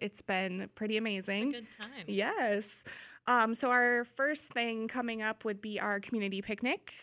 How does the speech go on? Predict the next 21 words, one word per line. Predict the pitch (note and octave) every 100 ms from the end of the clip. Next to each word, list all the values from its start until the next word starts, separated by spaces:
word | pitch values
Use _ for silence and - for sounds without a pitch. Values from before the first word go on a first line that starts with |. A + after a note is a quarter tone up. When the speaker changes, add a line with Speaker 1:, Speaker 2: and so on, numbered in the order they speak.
| _ A3+
Speaker 1:
Um, | G3 G3
so | G#3 A#3+
this | A#3+
is | C4+
our | B3+
first | - B3+ -
year | C4
doing | B3 A#3 G#3+
this | G#3+ G#3+
event. | G3 G3+ G3
It's | G#3 -
free, | - B3+ C4 C4+ C4+ -
open | B3 A#3+
to | B3
the | A#3+
public, | B3 A3+ A#3 A#3 -
and | A3+
it's | A3 -
just, | A#3+ A#3 -
we | A#3+ A#3+
had | A#3+ A#3 A#3